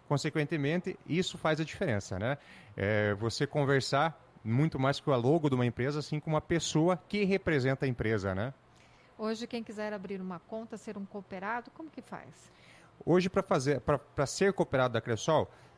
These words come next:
Speaker 1: é, se talvez ainda não tenha relacionamento e queira fazer esse contato junto à Cressol,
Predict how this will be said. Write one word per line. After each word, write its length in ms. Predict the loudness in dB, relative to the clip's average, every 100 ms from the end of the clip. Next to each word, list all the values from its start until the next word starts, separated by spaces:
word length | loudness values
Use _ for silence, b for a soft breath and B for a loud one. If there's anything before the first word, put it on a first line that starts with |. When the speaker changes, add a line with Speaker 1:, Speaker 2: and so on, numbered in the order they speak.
| -2
Speaker 1:
é, 340 | 2 4 4 2
se 240 | 2 0
talvez 440 | 4 2 4 2
ainda 240 | 2 2 2
não 180 | 0 0
tenha 280 | 0 2
relacionamento 1000 | 2 2 2 0 2 4 4 2 0 -8 -10 b b -4
e 80 |
queira 640 | -4 0 4 6 6 4 0 -14 0
fazer 300 | 2 4 2
esse 200 | 0 -2
contato 640 | 2 2 4 4 2 2
junto 300 | 0 0 2
à 40 | 0
Cressol, 600 | 2 0 2 4 6